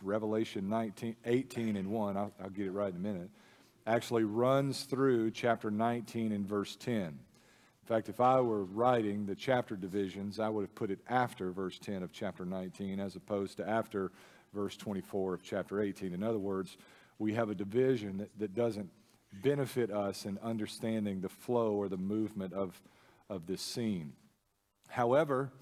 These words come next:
given the limitations of time, we are only going to look at Revelation chapter eighteen, and we will take up verses one through ten of nineteen next week. I point that out because most misunderstanding of Revelation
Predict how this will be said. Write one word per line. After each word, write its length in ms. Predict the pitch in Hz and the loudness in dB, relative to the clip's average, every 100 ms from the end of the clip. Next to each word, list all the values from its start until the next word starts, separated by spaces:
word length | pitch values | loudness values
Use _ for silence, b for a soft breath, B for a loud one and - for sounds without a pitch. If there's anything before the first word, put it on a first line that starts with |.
| B B B - | B B B -2
given 220 | 135 156 | 0 2
the 80 | 135 | 4
limitations 640 | 139 139 139 135 123 110 | 4 2 2 2 0 -4
of 100 | 110 | -4
time, 580 | - 143 143 107 101 107 113 | -2 0 2 2 0 -2 -2
we 160 | 120 | 0
are 140 | 113 - | 0 0
only 440 | 131 131 143 135 | 2 2 2 0
going 340 | 117 120 117 110 | 0 0 0 -2
to 100 | 107 | -2
look 380 | 104 110 - - B B B B - | 0 0 -2 -12 B B B B -6
at 120 | 107 | -4
Revelation 600 | 101 104 101 101 98 95 | 0 0 0 0 -2 -6
chapter 420 | 92 104 95 101 - | -6 -4 -4 -6 -4
eighteen, 540 | 127 135 - 104 95 95 | 0 0 -2 -6 -4 -4
and 120 | 90 | -2
we 140 | 110 | -2
will 160 | 117 107 | -2 -2
take 300 | - 104 107 | -2 -4 -2
up 120 | 101 | -2
verses 380 | 104 98 101 92 | -4 -6 -8 -6
one 240 | 101 104 | -4 -4
through 200 | 92 98 | -4 -8
ten 260 | - 98 92 | -8 -8 -6
of 100 | 87 | -4
nineteen 640 | 101 104 98 196 185 87 B B B | -4 -4 -6 -6 -6 -6 B B B
next 320 | 98 101 - | -6 -6 -4
week. 160 | 101 85 - | -6 -6 -6
I 80 | 98 | -6
point 320 | - 156 175 | 0 0 0
that 200 | 165 - | -2 -2
out 360 | 95 69 - - b b b b b _ | -4 -6 -10 -20 b b b b b _
because 360 | 107 - 117 107 | -10 -4 -4 -2
most 520 | 113 127 160 156 - | 0 2 2 0 -6
misunderstanding 1000 | 117 135 127 139 117 - - 120 113 101 | -2 -2 0 -2 -2 -6 -4 -2 -2 -2
of 100 | 95 | -2
Revelation 800 | 104 98 98 101 98 87 78 | -2 -2 -2 -2 -4 -8 -12